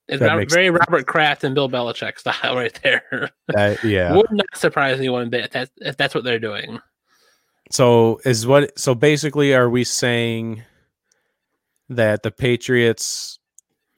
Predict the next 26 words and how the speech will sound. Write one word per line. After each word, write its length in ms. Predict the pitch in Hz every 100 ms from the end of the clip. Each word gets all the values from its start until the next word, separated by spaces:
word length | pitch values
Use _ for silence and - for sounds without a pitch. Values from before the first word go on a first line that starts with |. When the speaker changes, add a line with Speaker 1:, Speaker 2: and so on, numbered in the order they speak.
| _
Speaker 2:
are 100 | 120
gonna 180 | 110 110
be 120 | 104
drafting 560 | 98 110 101 104 - 110
a 80 | 98
quarterback 640 | - 113 113 113 123 120
this 220 | 127 -
year 120 | 123 123
in 60 |
the 80 | 117
first 380 | - 120 113 -
round 480 | 110 117 127 139 131
and 240 | 110 104
will 140 | 101 101
be 240 | 101 101
taking 500 | 95 - 110 - 104
over 360 | 98 104 107 107
for 500 | - 101 101 98 95 _ _ _ 110
Newton 380 | 110 110 107
slash 400 | 101 - 104 101
Bledsoe? 680 | - 104 117 127 190 190 202 - - - _
Or 80 | 123
are 120 | 117
we 100 | 113
saying 360 | - 113 110 101
Stidham 800 | - - - 117 110 107 101